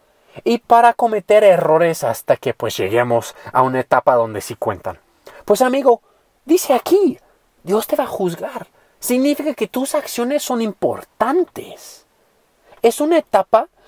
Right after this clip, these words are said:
donde sí, más que nunca, vas a equivocarte y Dios te va a perdonar si lo haces de todo corazón. Pero no es el propósito, no es una etapa olvidada,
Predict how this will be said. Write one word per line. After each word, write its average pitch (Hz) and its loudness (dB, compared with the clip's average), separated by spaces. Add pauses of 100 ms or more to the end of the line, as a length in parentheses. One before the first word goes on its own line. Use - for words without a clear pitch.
(140)
donde 190 0
sí, 254 -8 (300)
más 233 -2
que 139 -10
nunca, 165 -6 (340)
vas 453 -2
a 240 -4
equivocarte 120 -6 (280)
y 208 0
Dios 240 2
te 190 2
va 175 6
a 170 0
perdonar 120 -2 (100)
si - -4
lo 131 4
haces 135 0
de 131 -8
todo 123 0
corazón. 107 -4 (1300)
Pero 175 6 (520)
no 190 2
es 302 0
el 220 -4
propósito, 156 -2
no 226 0
es 262 -2
una 185 -2
etapa - 0
olvidada, 147 0